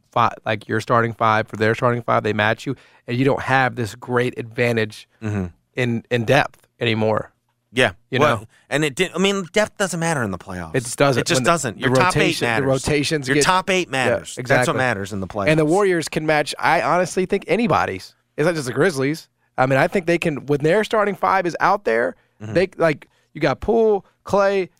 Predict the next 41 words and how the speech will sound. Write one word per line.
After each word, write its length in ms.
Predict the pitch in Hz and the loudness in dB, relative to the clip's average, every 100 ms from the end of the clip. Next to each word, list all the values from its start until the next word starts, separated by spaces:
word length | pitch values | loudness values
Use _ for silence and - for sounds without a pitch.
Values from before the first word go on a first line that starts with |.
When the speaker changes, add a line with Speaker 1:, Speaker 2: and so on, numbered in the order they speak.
| - | -2
Speaker 2:
Well, 140 | 131 | 2
and 80 | 185 | 4
they 100 | 160 | 2
Speaker 1:
Draymond, 120 | 175 175 | 2 0
Speaker 2:
commit, 200 | 175 151 | 0 0
by 120 | 143 | 0
Speaker 1:
Steph. 220 | 165 185 | 4 2
Speaker 2:
trading 240 | 185 190 180 | 2 0 0
Wiseman, 540 | 147 151 143 127 104 | 2 2 0 -4 -2
they 160 | 107 120 | 2 2
have 120 | 117 | 0
very 280 | 101 117 120 | 0 0 0
clearly 380 | - 117 110 104 | -2 -2 -2 -4
committed 460 | 110 101 104 98 | -4 -2 -2 -4
to 40 | 92 | -6
going 320 | 95 95 95 | -4 -4 -4
really 240 | 95 98 | -4 -4
small 420 | 92 104 92 80 - _ _ | -6 -4 -4 -4 -12 _ _
throughout 220 | 98 90 | -2 -2
the 60 | 98 | 0
rest 200 | 101 - | 0 2
of 60 | |
Speaker 1:
Yeah, 80 | 190 | 4
Speaker 2:
the 60 | 165 | 4
Speaker 1:
and, 60 | |
Speaker 2:
season. 120 | 160 - | 2 0
Speaker 1:
and 80 | 170 | 2
now 140 | 180 | 2
they've 180 | 185 147 | 2 0
brought 300 | 165 175 135 | 0 0 -2
Gr-, 180 | 139 - | -6 0
uh, 160 | 147 143 | 0 2
Gary 320 | 135 156 165 | 0 0 0
Payton 320 | 160 170 165 | -2 -2 0
back, 320 | 151 160 175 | 2 2 0
and 80 | 151 | -2
if 100 | 139 | -4
he's, 220 | 165 151 | -4 -4
you 100 | 135 | 0
know, 120 | 147 | 2
Speaker 2:
Mm-hmm. 60 | 131 | 2